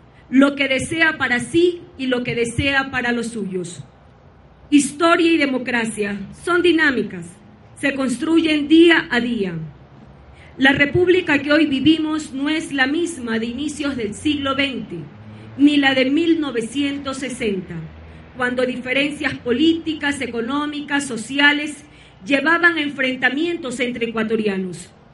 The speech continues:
Retomamos el sistema democrático en mil novecientos setenta y ocho. Desde ese momento sorteamos muchos escollos.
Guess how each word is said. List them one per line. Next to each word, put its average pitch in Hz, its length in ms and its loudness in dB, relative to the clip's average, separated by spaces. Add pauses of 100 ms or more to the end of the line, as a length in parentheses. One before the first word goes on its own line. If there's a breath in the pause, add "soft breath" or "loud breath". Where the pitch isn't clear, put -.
(580)
Retomamos 311 960 0
el 262 180 -2
sistema 311 560 0
democrático 285 920 -4
en 262 240 -4
mil 339 200 0
novecientos 285 840 -4
setenta 233 580 -2
y 214 120 -4
ocho. 190 320 -10 (680)
Desde 247 440 4
ese 339 240 -2
momento 294 580 -4 (200)
sorteamos 285 1040 -2
muchos 349 640 -2
escollos. 202 720 -4